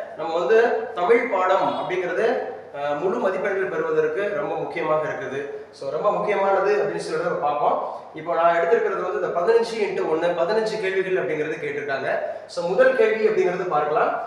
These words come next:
"கேட்டவர் மகிழ பாடிய பாடல் இது, இத்தொடரில் இடம்பெற்றுள்ள தொழிற்பெயரும் வினையால் அடையும் பெயரும்" கேட்கிறாங்க. இந்த ஃபர்ஸ்ட் வந்து தொழிற்பெயர் அப்படின்னு கேட்டிருக்காங்க,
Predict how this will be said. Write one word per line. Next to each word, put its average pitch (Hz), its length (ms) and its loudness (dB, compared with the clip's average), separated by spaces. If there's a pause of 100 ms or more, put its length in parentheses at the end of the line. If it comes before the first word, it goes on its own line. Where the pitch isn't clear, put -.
(200)
"கேட்டவர் 240 560 6
மகிழ 190 560 4
பாடிய 208 420 4
பாடல் 180 440 2
இது, 175 480 -2 (120)
இத்தொடரில் 185 720 0
இடம்பெற்றுள்ள 202 680 -2
தொழிற்பெயரும் 208 840 0
வினையால் 233 480 4
அடையும் 208 340 2
பெயரும்" 170 400 -2
கேட்கிறாங்க. - 460 -4 (220)
இந்த 151 180 -6
ஃபர்ஸ்ட் 175 260 -4
வந்து 240 320 2
தொழிற்பெயர் 214 680 2
அப்படின்னு 196 140 -4
கேட்டிருக்காங்க, 175 640 2